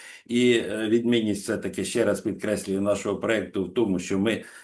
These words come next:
не прийшли, перевірили і забули, а через півроку вертаємося знову на це ж саме місце і перевіряємо, що з цього змінилося. Далі пишемо аналітичну довідку. Тож я усім дякую. Якщо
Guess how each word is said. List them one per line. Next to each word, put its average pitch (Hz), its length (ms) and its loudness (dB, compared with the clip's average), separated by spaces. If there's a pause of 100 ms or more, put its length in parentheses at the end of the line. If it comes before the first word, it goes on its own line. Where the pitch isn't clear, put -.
не 117 140 2
прийшли, 156 800 2
перевірили 123 680 0
і 104 40 -2
забули, 110 580 0
а 107 100 -2
через 113 300 2
півроку 123 760 2
вертаємося 92 840 2
знову 117 600 -2 (360)
на 123 140 0
це 123 180 -2
ж 127 80 -6
саме 127 320 0
місце 123 400 0
і 107 120 -2
перевіряємо, 104 760 2
що 127 240 0
з 123 100 -8
цього 107 180 0
змінилося. 87 680 0
Далі 139 320 2
пишемо 101 600 -4 (240)
аналітичну 95 800 0
довідку. 67 520 -6 (1200)
Тож 110 220 2
я 131 100 6
усім 120 380 4
дякую. 123 720 2
Якщо 117 840 2